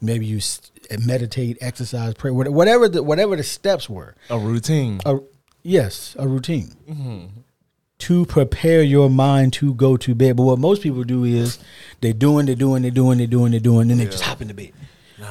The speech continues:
Speaker 1: Um,
Speaker 2: no, no, no.
Speaker 1: so
Speaker 3: I used to play music to kinda get my mind.
Speaker 1: Yeah, now I can't sleep to music.
Speaker 2: Get a, get a good routine.
Speaker 1: I've tried that. I can't sleep to music. I've tried it. My cousin can. He can sleep to it. I mean, he
Speaker 3: Well, not really music,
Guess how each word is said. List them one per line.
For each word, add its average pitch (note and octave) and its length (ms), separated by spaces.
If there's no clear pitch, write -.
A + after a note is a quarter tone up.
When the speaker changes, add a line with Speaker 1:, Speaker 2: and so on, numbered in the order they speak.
Speaker 1:
Um, A#2 500
Speaker 2:
no, G2+ 60
no, F#2 60
no. - 60
Speaker 1:
so C3 560
Speaker 3:
I A2 60
used B2 160
to D#3 60
play D#2+ 200
music D#2+ 440
to - 60
kinda D#2 180
get D#2 160
my D#2+ 80
mind. D#2 420
Speaker 1:
Yeah, A2 180
now A2+ 180
I C3 140
can't C3+ 280
sleep B2+ 200
to G#2 60
music. G2 260
Speaker 2:
Get B2 140
a, G2+ 60
get B2+ 180
a G#2 40
good G#2 280
routine. G#2 760
Speaker 1:
I've B2+ 140
tried A2+ 340
that. F#2+ 220
I A2 60
can't G#2 240
sleep G2+ 200
to F2+ 80
music. F2+ 300
I've A2 160
tried F2 280
it. E2+ 140
My G2+ 120
cousin D#3+ 340
can. G#2 120
He B2+ 140
can C#3 100
sleep A2+ 180
to A2+ 100
it. G#2 80
I A#2+ 60
mean, A#2 200
he D3 60
Speaker 3:
Well, C#3+ 100
not E3+ 340
really C3 240
music, C#3 640